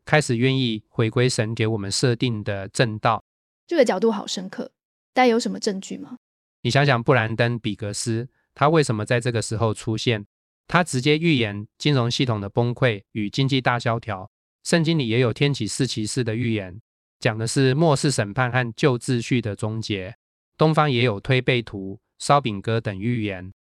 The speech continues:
Speaker 1: 重点是，东西方不约而同的都预见了旧秩序崩溃、新秩序诞生的时刻。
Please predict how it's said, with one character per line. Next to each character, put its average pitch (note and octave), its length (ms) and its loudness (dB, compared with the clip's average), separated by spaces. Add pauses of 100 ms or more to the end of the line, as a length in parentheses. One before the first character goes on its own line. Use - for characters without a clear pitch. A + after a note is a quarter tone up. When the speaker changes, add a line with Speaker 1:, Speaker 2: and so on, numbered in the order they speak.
(260)
Speaker 1:
重 F#3+ 180 6
点 A2+ 160 2
是， A#2+ 280 2 (120)
东 D#3+ 160 4
西 D3+ 160 2
方 D3 200 2
不 D3 160 2
约 C#3+ 120 4
而 A#2 160 2
同 G#2 280 -4
的 G#2 360 -2
都 C3 200 2
预 C3+ 180 -2
见 A#2 260 0
了 G2+ 180 -4
旧 C3 220 2
秩 B2+ 120 -2
序 B2+ 120 -2
崩 A#2+ 240 -2
溃、 A#2 300 0
新 C3+ 240 -2
秩 C3+ 120 -2
序 B2 140 0
诞 A#2 220 0
生 A2 180 -2
的 G#2 100 -4
时 G2+ 200 -8
刻。 A2 260 -4